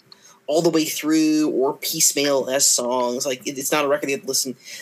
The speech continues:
that if you don't have to listen to it all the way through, you can. If you wanna listen to it just as singles, you can. It's just this really great classic record. And, like, the moment that, that I finished the record, I knew it was gonna be my number one of this year. It's just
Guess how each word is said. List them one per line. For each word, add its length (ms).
that 80
if 80
you 80
don't 220
have 100
to 60
listen 200
to 60
it 40
all 60
the 60
way 100
through, 220
you 160
can. 520
If 240
you 120
wanna 160
listen 240
to 20
it 60
just 180
as 80
singles, 400
you 60
can. 400
It's 80
just 140
this 140
really 220
great 400
classic 580
record. 420
And, 440
like, 220
the 80
moment 560
that, 160
that 100
I 80
finished 400
the 80
record, 380
I 100
knew 220
it 80
was 120
gonna 120
be 60
my 80
number 180
one 180
of 60
this 180
year. 100
It's 120
just 160